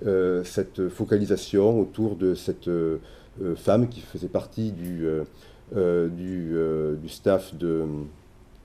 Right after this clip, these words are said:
de, euh, des, des geôliers,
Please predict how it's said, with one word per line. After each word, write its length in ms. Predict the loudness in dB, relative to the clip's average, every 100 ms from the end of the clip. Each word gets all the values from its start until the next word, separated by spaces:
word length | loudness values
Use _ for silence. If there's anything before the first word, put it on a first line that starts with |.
| -16 -8
de, 720 | -4 0 0 0 -2 -4 -6 -4
euh, 520 | -4 -2 -2 -4 -6 -8 -10 -14 -16 -14 -8
des, 240 | -4 -2 0
des 160 | 0
geôliers, 600 | 2 2 2 0 4 4